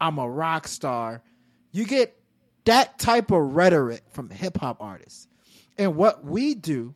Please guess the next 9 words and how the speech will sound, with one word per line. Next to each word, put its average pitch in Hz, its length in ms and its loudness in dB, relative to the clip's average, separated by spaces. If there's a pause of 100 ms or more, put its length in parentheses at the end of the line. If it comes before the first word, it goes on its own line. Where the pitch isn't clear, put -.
(340)
as 143 220 -8 (100)
audience 165 640 -2 (320)
is 233 260 2
we 214 280 -2
try 240 320 0
to 214 100 -2
find 226 600 -4
ways 240 400 -2
to 208 340 -2